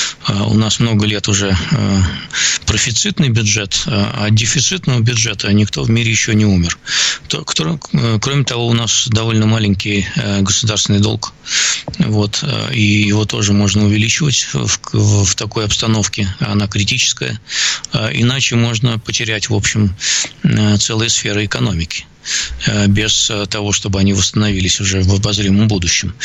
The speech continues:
И этих людей надо будет поддерживать, тогда платить им всякие пособия и так далее. А они разрушат, в свою очередь, многие цепочки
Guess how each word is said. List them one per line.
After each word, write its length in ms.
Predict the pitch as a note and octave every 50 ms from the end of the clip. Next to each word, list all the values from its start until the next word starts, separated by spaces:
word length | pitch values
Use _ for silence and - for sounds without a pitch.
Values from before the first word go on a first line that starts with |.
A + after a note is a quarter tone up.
| - - - - - -
И 320 | - G#2+ G2+ G2+ G2+ G2+
этих 540 | G2+ G#2 - G#2+ G#2+ B2 A#2 - A2 G2+ -
людей 260 | A#2+ A2 G#2+ A2 A2+
надо 220 | A2 A2 A2 G#2+ G#2
будет 360 | G#2 G#2+ G#2 G2 - - -
поддерживать, 580 | - A2+ G#2 G2+ A2+ C3 B2+ A#2+ A#2+ A2 G#2+ -
тогда 280 | - A2+ G#2 F#2+ F#2
платить 380 | F#2 - A2 G2 F#2+ G#2+ G#2+ -
им 80 | G2+ F#2+
всякие 340 | - - G#2 F#2+ - G#2 F#2
пособия 500 | - G2 F#2+ - - A2 A#2 G#2+ G2 F#2+
и 40 | F#2
так 200 | G2 F#2 F#2 F#2+
далее. 280 | F#2+ F2+ F2+ - - - - - - - - - - -
А 160 | - G2 G2
они 180 | G2+ A2 A#2+
разрушат, 520 | A#2+ A#2+ A#2+ G#2+ B2 B2+ C3 C#3+ - A#2 -
в 40 | -
свою 240 | - - - A#2 A2+
очередь, 360 | A2+ A2 - - A2+ G#2+ F#2+
многие 260 | B2 A#2 A2+ G#2 G#2 A2
цепочки 600 | - - A#2+ G#2+ C3 B2+ A#2+ - - G#2+ G2